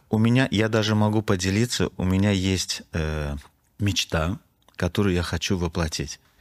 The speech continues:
И эта мечта, она будет в будущем именно нацелена на государственных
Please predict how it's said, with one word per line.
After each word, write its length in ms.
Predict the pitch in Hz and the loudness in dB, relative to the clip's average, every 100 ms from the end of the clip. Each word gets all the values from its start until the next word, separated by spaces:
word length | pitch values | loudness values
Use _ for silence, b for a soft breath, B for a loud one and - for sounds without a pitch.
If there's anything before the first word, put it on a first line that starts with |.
| B B B B | B B B B
И 60 | |
эта 240 | 104 - 101 | 0 0 0
мечта, 560 | 90 85 - 120 123 - - - | 0 0 -2 0 0 -2 -12 -4
она 300 | 90 98 95 | -2 0 0
будет 540 | 80 87 80 - - - | -2 -2 -2 -6 -10 -14
в 220 | - 82 | -8 -8
будущем 600 | 85 113 117 90 85 73 - B B B B _ | -2 -2 0 0 0 -4 -8 B B B B _
именно 320 | 117 117 98 92 | 0 2 2 2
нацелена 800 | 90 - - 110 98 82 76 78 b b b | 0 0 0 0 2 0 -2 -6 b b b
на 320 | 95 98 95 - _ _ - | 0 0 0 -6 _ _ -10
государственных 1160 | 90 87 - 82 98 120 - 90 80 73 69 | -4 -2 -2 0 0 0 -4 -4 -2 -2 -6